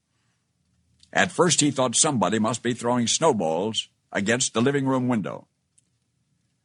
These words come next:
But when he went to the front door to investigate, he found a flock of birds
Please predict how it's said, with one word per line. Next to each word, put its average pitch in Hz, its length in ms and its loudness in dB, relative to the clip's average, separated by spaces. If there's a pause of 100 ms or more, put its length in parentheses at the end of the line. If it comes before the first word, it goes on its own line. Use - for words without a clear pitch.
But 170 200 0
when 147 160 2
he 151 60 2
went 196 220 0
to 180 80 -2
the 160 80 0
front 139 320 -2
door 110 200 4
to 101 100 0
investigate, 85 720 -2
he 101 100 2
found 185 320 0
a 160 60 0
flock 170 340 0
of 165 280 -2
birds 180 640 -2